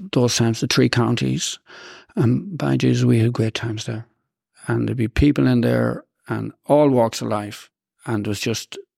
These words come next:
a very, he had a pool table and a dartboard and they were all fully used and it was great fun there and they ran a good show. But, uh, on the, when you go from player to manager,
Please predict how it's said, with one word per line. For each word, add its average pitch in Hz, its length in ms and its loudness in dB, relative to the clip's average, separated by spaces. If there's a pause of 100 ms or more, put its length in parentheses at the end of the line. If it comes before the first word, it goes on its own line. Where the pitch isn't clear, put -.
a 127 60 -8
very, 113 400 -4
he 117 100 -2
had 120 120 -2
a 117 60 -4
pool 147 300 2
table 127 540 2
and 120 240 -2
a 113 40 -4
dartboard 123 640 2
and 117 140 2
they 131 60 0
were 135 120 2
all 127 360 2
fully 131 320 2
used 123 500 0 (140)
and 120 280 -2
it 113 40 -2
was 117 160 -4
great 110 240 2
fun 107 220 -6
there 113 280 -10
and 117 100 2
they 120 80 0
ran 117 200 0
a 113 60 -4
good 123 180 -6
show. 113 200 -8 (1000)
But, 131 260 -2
uh, 117 540 0
on 127 240 4
the, 120 440 0 (420)
when 139 120 4
you 151 160 6
go 175 220 2
from 156 160 2
player 147 340 4
to 117 120 2
manager, 120 540 2